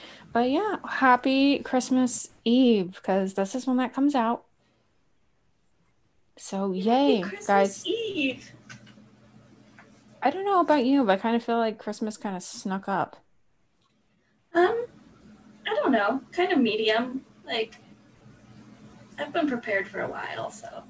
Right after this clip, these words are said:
Speaker 2: I guess I'm
Speaker 1: Oh.
Speaker 2: good.
Speaker 1: Yeah. I mean, I, maybe it's just 'cause we were, like, all stuck in the house, so I didn't really get to do my summer normal stuff and all that, so.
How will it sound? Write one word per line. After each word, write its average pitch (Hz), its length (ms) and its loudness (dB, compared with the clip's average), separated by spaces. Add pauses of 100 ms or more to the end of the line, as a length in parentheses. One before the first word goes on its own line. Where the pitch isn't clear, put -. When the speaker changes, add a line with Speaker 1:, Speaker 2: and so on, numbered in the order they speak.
(140)
Speaker 2:
I - 80 -8
guess 247 160 -6
I'm 240 140 -6
Speaker 1:
Oh. - 20 -8
Speaker 2:
good. - 240 -12 (540)
Speaker 1:
Yeah. - 240 -12 (1700)
I 262 60 0
mean, 254 300 2 (100)
I, 254 160 2 (320)
maybe 240 240 2
it's 269 100 -2
just 240 160 -6
'cause 214 200 -4
we 190 220 0 (200)
were, 196 160 0
like, 180 260 -4
all 185 160 -8
stuck 180 280 -8
in 175 100 -8
the 170 120 -8
house, 170 340 -8
so 170 120 -6
I - 40 -4
didn't 175 220 -8
really 170 180 -8
get 175 100 -6
to 170 100 -6
do 165 560 -6 (440)
my 175 120 -6
summer 165 440 -4
normal 165 500 -6
stuff 160 720 -2
and 156 380 -6 (1200)
all - 180 -4
that, - 320 -6 (440)
so. - 300 -12